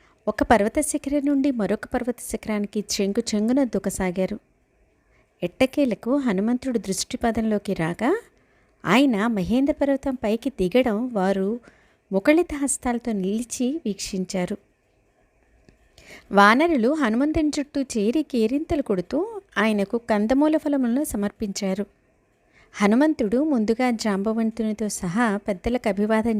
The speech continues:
చేసిన తర్వాత అంగదునికి అభివాదం చేశాడు. వారి ఉత్సాహంతో అడిగిన ప్రశ్నలన్నిటికీ సమాధానం చెప్పి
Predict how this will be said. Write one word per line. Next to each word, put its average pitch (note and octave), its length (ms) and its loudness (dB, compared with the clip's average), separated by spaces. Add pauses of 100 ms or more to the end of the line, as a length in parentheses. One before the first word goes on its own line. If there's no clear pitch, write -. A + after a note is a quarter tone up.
(120)
చేసిన C4 300 -2
తర్వాత G3+ 680 -4 (580)
అంగదునికి C4+ 760 2
అభివాదం G3+ 520 -2 (100)
చేశాడు. F#3 400 -4 (920)
వారి A3 240 6
ఉత్సాహంతో A#3+ 680 0
అడిగిన G3+ 280 0
ప్రశ్నలన్నిటికీ A3 960 -2
సమాధానం G#3 600 0
చెప్పి D#4+ 580 -2